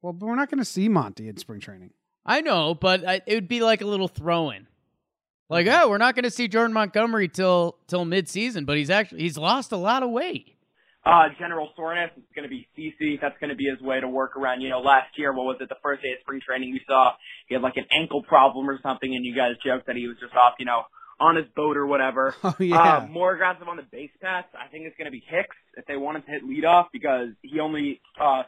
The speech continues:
Speaker 3: stole eleven bases last year in thirteen attempts. And, uh, new stance is gonna be Romine because, you know, he's trying something new every year. Last year it worked, but this year he's gonna be a perfectionist. He's gotta try something new. All right.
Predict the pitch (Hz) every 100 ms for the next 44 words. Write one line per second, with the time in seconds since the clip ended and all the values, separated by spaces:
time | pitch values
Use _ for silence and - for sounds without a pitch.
0 | - 143 135 120 127 127 120 127 - 143
1 | 147 147 - 147 120 107 131 - 123 -
2 | 170 185 180 _ _ - _ 160 165 147
3 | 131 123 139 175 - 160 147 139 120 139
4 | 131 120 110 120 117 113 120 117 - 127
5 | 131 117 127 110 127 131 147 127 - 120
6 | 117 117 117 117 120 113 131 120 - 127
7 | 110 120 120 - 117 101 135 - 131 117
8 | - - - 156 139 156 135 123 117 110
9 | - - 117 - 120 110 - 117 101 -
10 | - 110 110 113 117 _ _ _ - 143
11 | 143